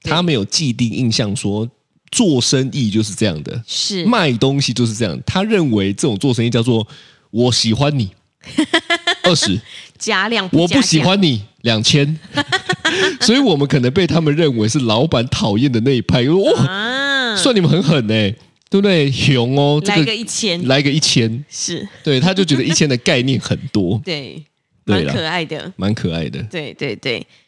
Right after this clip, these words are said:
Speaker 1: 然后呢，今天也有一件令人非常难过的事情。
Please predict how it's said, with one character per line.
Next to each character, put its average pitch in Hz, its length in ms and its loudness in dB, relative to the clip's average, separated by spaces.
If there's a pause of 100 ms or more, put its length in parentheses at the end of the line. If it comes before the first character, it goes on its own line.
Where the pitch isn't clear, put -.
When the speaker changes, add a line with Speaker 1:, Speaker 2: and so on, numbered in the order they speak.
(180)
Speaker 1:
然 170 120 -4
后 233 140 -2
呢， 220 160 -2
今 220 180 -6
天 247 200 -2
也 208 160 0
有 185 160 -2
一 151 40 -4
件 170 540 -2
令 202 160 -2
人 160 260 -4
非 185 160 -4
常 185 240 -4
难 139 200 -8
过 156 180 -4
的 - 80 -6
事 - 240 -2
情。 78 340 -8